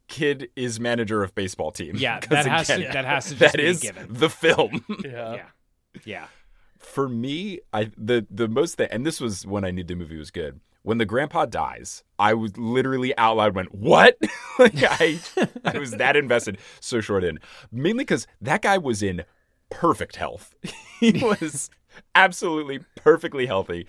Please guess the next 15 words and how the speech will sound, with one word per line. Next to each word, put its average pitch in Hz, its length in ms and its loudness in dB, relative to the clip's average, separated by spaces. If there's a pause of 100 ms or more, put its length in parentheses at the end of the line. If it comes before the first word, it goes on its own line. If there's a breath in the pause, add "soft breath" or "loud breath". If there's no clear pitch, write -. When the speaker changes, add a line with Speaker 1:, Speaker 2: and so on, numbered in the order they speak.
(240 loud breath)
Speaker 1:
He 135 80 -4
was 113 200 -8
great, 104 440 0
and 92 100 -10
then 92 80 -6
all 107 180 2
of 107 60 -4
a - 20 -12
sudden 98 140 -4
he's 78 120 -10
gone. 76 280 -6 (500 loud breath)
But 98 360 0
I 107 80 -2
think 165 300 -8 (100)
what 101 260 -2